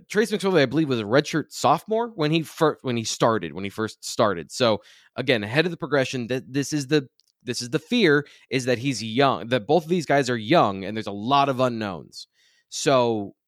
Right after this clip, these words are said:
a lot of promise, a lot of optimism. You should be optimistic, but understanding that there's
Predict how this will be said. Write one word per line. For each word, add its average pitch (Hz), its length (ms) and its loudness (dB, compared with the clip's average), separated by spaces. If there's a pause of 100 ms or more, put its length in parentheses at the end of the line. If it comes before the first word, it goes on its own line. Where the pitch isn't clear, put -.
(160)
a 113 40 -12
lot 139 180 2
of 139 60 -4
promise, 180 640 2 (280)
a 110 40 -2
lot 127 120 2
of 127 80 0
optimism. 113 800 0
You 123 140 -4
should 247 240 -2
be 170 120 4
optimistic, 113 680 -2 (400)
but 151 200 0 (320)
understanding 180 920 0 (160)
that 127 360 -4
there's 135 400 -4